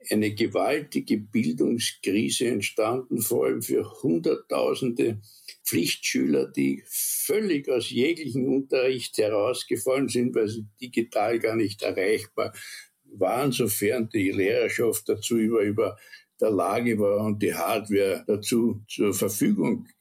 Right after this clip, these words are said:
gestanden hätte. Das heißt, diese Regierung hat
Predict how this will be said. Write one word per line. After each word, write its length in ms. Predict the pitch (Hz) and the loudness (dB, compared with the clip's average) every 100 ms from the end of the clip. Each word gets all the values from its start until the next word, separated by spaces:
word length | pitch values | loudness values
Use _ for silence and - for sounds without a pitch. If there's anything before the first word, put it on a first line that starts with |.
| - | -10
gestanden 640 | - - 107 104 98 101 90 | -4 -2 0 0 0 -2 0
hätte. 380 | 95 95 110 | 0 0 -2
Das 320 | 107 98 - - | 0 0 0 0
heißt, 520 | 113 160 - - - | 2 0 -2 -10 -4
diese 400 | - 139 123 110 | 0 2 2 2
Regierung 720 | 104 85 - 110 143 151 160 - | 0 -2 0 2 4 2 0 0
hat 540 | 101 - - - - | 0 0 -8 -18 -8